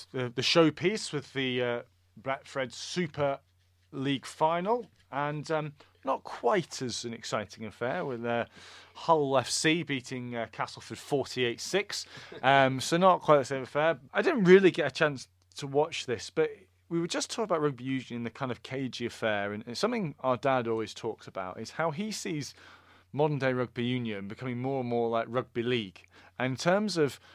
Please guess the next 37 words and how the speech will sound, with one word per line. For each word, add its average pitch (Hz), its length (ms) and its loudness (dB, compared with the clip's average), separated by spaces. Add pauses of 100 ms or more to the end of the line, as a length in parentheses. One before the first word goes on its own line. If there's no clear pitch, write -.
(280)
the 123 80 -10
con-, 139 220 -8 (260)
contesting 165 760 -2
for - 140 -4
the 143 100 4
ball 113 440 -2 (120)
and 120 160 0
actually, 156 560 0 (400)
you 131 100 -4
know, 127 120 0
committing 160 540 -4
players 135 320 4
into 185 260 2
a 170 60 4
ruck 143 300 4
and 127 120 0
rucking 175 400 4
over 170 260 8
the 170 100 0
ball 151 460 6
and 127 100 -2
actually 151 360 -2
that 160 240 0
being 143 140 -6
a 131 40 -4
contest, 131 640 -6
and, 127 220 -6 (100)
and 127 160 -4
these 165 180 -4
days 135 300 -4 (200)
modern 139 260 -2
day 135 140 0
defensive 131 500 -8
coaches 127 600 -6 (300)
in 113 80 -8
rugby 127 240 -6
union 127 220 -6